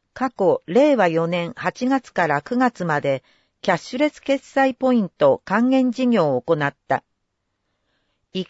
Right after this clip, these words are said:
回の利用ポイントは千ポイント、二十パーセントの還元。今回はこれを超えるサービス拡充をぜひ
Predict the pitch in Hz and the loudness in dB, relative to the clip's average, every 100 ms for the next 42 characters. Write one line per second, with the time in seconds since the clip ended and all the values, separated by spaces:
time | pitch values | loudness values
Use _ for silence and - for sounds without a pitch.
0 | _ 285 320 262 190 196 214 247 240 247 | _ -2 0 0 0 0 4 4 4 2
1 | 226 175 - 135 131 - 202 233 247 262 | 2 -2 -2 0 0 -2 -4 -2 0 0
2 | 233 139 - 107 - _ _ _ _ _ | 0 -2 -6 -6 -6 _ _ _ _ _
3 | - 170 165 277 - 294 302 - 302 269 | -10 -8 -4 -6 0 0 0 0 -4 0
4 | 175 147 127 151 151 147 127 113 - _ | 0 -2 -6 -8 -6 -6 -6 -8 -14 _
5 | _ _ _ _ _ _ - 262 247 233 | _ _ _ _ _ _ -2 2 2 0
6 | 160 147 135 139 - _ - 175 240 269 | -2 0 -2 -2 -8 _ -4 2 4 4
7 | - 233 247 254 247 - - 262 240 214 | 2 2 4 4 2 0 -2 -2 0 -4
8 | - - 160 - 208 233 214 185 151 247 | -8 -10 -8 -6 0 0 2 2 2 0
9 | 240 175 | 0 -6